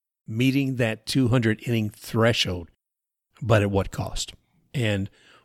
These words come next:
what can be done to help him get there, any pitcher get there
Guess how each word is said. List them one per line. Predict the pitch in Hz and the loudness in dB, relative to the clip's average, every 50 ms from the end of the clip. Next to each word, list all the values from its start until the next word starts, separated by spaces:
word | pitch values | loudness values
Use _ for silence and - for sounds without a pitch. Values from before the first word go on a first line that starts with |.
| _ _ | _ _
what | - 113 107 101 101 104 110 113 - - _ - - | -12 -10 -6 -2 0 0 0 0 -2 -8 _ -8 -4
can | - 113 98 | -2 -2 -2
be | 101 98 | -2 -2
done | 98 - 110 95 92 92 92 98 - _ _ _ _ _ _ - | -2 -2 -2 -2 -2 -2 -4 -8 -10 _ _ _ _ _ _ -2
to | - 98 | -2 0
help | - 127 110 - - - | 0 0 0 0 -2 -4
him | - 135 113 98 95 | -2 0 0 0 0
get | 98 113 104 - - | 0 0 0 0 0
there, | - 104 98 92 101 | -2 0 0 0 0
any | 107 104 120 120 | 2 4 4 4
pitcher | 110 - - 107 - - 98 | 4 2 0 0 0 -2 -4
get | 95 104 113 110 104 - - | -4 -2 0 0 0 0 0
there | - 101 90 87 87 | -2 -2 -2 -2 -4